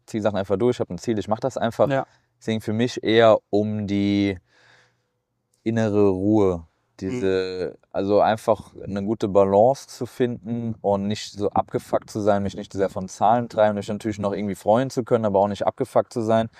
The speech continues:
Speaker 2: Ja.
Speaker 1: Also für mich ist ein Thema emotional, was mir jahrelang nicht bewusst war. Ich hab halt in der Jugend sehr, sehr viel Emotionen unterdrückt, durch
Speaker 2: Mhm.
Speaker 1: Konflikte mit, äh, Mutter und Eltern und sonstiges. Hab dann aber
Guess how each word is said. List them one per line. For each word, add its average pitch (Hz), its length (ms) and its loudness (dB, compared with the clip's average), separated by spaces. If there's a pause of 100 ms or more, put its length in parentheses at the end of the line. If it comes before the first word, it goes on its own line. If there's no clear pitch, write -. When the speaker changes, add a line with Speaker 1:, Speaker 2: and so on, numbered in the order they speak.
(120)
Speaker 2:
Ja. 131 260 -4 (280)
Speaker 1:
Also 95 140 -2
für 113 80 -2
mich 139 160 0
ist 139 140 2
ein 123 120 -4
Thema 127 300 4
emotional, 113 800 2 (540)
was 98 200 -8
mir 104 120 0
jahrelang 104 380 6
nicht 110 140 -8
bewusst 104 320 -4
war. 110 100 4
Ich 90 100 -2
hab - 120 -12
halt 98 300 -2
in 95 120 -8
der 95 80 -2
Jugend 107 180 -2
sehr, 98 120 2
sehr 95 60 -2
viel 95 360 -2
Emotionen 98 380 -4
unterdrückt, 104 640 -4
durch 139 160 0
Speaker 2:
Mhm. 123 500 -4
Speaker 1:
Konflikte 104 360 -6
mit, 98 300 -6
äh, 65 200 -10
Mutter 95 420 2
und 90 120 -2
Eltern 92 380 -2
und 90 100 -4
sonstiges. 101 380 -2
Hab 107 100 -6
dann 98 160 0
aber 98 300 8